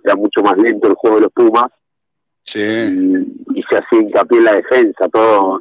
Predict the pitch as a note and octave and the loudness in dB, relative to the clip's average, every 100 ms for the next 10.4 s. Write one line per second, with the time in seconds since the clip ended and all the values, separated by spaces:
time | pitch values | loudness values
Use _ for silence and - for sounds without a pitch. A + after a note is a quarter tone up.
0 | - G#2+ G#2 G2 F2+ F2+ - _ _ _ | -2 0 2 2 0 -4 -20 _ _ _
1 | _ - F#2 G2+ - A2 G#2+ A#2 G#2 - | _ -18 -8 -4 -2 2 2 2 0 -4
2 | _ _ _ - - G#2 G#2+ A#2+ B2 A#2+ | _ _ _ -16 -10 -4 0 2 2 2
3 | G#2 G2+ G2 F#2+ F#2+ G2 A2+ A#2 C3+ C3 | 2 2 2 2 2 0 0 0 0 0
4 | C3 G2 - A#2+ G#2 - G2+ - F2+ _ | 0 0 0 0 0 -2 -4 -2 -4 _
5 | _ - F#2+ G2+ A2 A2+ G#2 G2 G2 G#2 | _ -4 -2 0 2 2 0 0 0 2
6 | G#2 G#2 G#2 A2+ B2 C3 C3 - _ _ | 2 2 2 2 2 2 0 -4 _ _
7 | _ _ _ _ G2+ F#2+ F#2 F#2+ F2 E2+ | _ _ _ _ -8 -4 -2 0 0 0
8 | G2 F2+ F#2 E2+ F#2 G2+ G#2 - G2+ F2 | -2 0 0 0 -2 -2 -2 0 0 2
9 | G#2 G2 F#2 F#2 - _ _ _ _ - | 2 2 2 0 -4 _ _ _ _ -14
10 | F#2 - - - | -10 -6 -6 -6